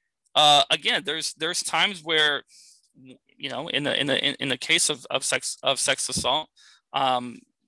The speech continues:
if we look at alcohol, right? Some folks who, who, who may not be conscious or, or may be, you know, intoxicated, um,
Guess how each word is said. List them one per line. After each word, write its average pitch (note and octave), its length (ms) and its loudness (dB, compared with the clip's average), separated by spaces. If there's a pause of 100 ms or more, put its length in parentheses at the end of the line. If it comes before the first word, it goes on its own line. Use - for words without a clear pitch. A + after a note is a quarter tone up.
(140)
if D3 160 -14
we D#3 80 -8
look D3+ 200 -4
at E3 100 4
alcohol, D3+ 500 0
right? C#3+ 260 2
Some D#3 180 2
folks - 320 -6
who, D3+ 440 -10
who, D3+ 320 0 (120)
who D3+ 80 -4
may D3 140 2
not D3+ 200 4
be D3 280 2 (380)
conscious F#3+ 480 2
or, C3+ 120 -4
or C3+ 160 -6
may C#3+ 200 2
be, D3+ 300 2
you C#3+ 160 -2
know, C3+ 160 -4
intoxicated, C3+ 1000 -4 (360)
um, B2 440 0